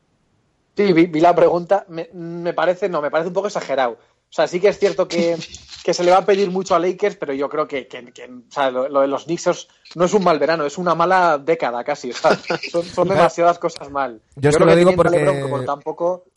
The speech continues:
Speaker 3: porque
Speaker 1: como tampoco se han atado mucho en contratos, yo creo que van a tener más o menos buena salida.
Speaker 3: Ujú. Yo lo digo más que nada porque, eh, hay que recordar que los Lakers, eh, hasta dos mil trece se habían perdido cinco años playoff, desde entonces llevan seis consecutivos sin, sin entrar ahí. Y, eh,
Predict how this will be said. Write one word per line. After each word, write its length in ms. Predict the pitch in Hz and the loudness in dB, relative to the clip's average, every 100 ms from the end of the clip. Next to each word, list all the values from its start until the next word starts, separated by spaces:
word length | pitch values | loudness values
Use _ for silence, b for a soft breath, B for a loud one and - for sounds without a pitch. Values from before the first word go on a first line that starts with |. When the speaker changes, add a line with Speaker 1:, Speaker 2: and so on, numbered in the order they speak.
| 123 | -12
Speaker 3:
porque 140 | 117 123 | -8 -6
Speaker 1:
como 140 | 160 | -2
tampoco 300 | 170 165 196 | -2 -2 -2
se 80 | 208 | -4
han 60 | 220 | -4
atado 240 | 196 208 | -2 -2
mucho 220 | 190 208 | -4 -10
en 80 | 202 | -10
contratos, 500 | 185 175 196 202 185 | -8 -6 -6 -6 -8
yo 100 | 165 | -10
creo 140 | 160 180 | -10 -8
que 100 | 175 | -6
van 120 | 165 | -6
a 80 | 139 | -6
tener 200 | 139 131 | -8 -10
más 160 | 135 | -12
o 40 | 127 | -14
menos 220 | 135 131 | -14 -12
buena 200 | 131 131 | -10 -10
salida. 380 | 117 131 131 104 _ _ | -10 -12 -12 -14 _ _
Speaker 3:
Ujú. 280 | 131 110 120 - 113 | -18 -16 -16 -16 -8
Yo 60 | 117 | -6
lo 60 | |
digo 100 | 139 | -4
más 140 | 147 135 | -6 -10
que 80 | 127 | -10
nada 160 | 143 | -12
porque, 640 | 131 113 107 104 104 101 101 | -12 -12 -12 -10 -10 -12 -16
eh, 200 | 98 101 | -16 -14
hay 100 | 104 | -14
que 80 | 123 | -12
recordar 420 | 123 117 117 123 | -10 -8 -8 -8
que 180 | - 117 - b b b | -10 -12 -12 b b b
los 260 | 104 104 95 | -10 -10 -10
Lakers, 420 | 113 135 131 - | -12 -10 -12 -14
eh, 400 | 107 107 104 104 | -12 -10 -8 -8
hasta 240 | 101 - 110 | -10 -10 -10
dos 160 | 110 113 | -8 -8
mil 140 | 131 | -10
trece 260 | 139 139 123 | -10 -10 -10
se 80 | 117 | -8
habían 200 | 127 127 | -10 -10
perdido 340 | 117 131 120 | -10 -8 -8
cinco 460 | - 156 147 127 127 | -8 -12 -10 -8 -8
años 340 | 131 101 - _ | -8 -12 -16 _
playoff, 340 | 104 110 120 120 | -12 -8 -10 -12
desde 220 | 110 110 | -14 -14
entonces 280 | 107 113 127 | -14 -14 -12
llevan 220 | 127 120 | -12 -12
seis 240 | - 120 | -12 -12
consecutivos 560 | - 117 110 104 113 107 | -12 -12 -12 -10 -8 -10
sin, 260 | 107 104 - | -12 -18 -20
sin 180 | - 107 | -20 -18
entrar 260 | 104 120 | -14 -12
ahí. 160 | 123 156 b b b b b | -10 -12 b b b b b
Y, 300 | 131 175 - | -8 -8 -10
eh, 320 | 127 123 120 | -10 -8 -8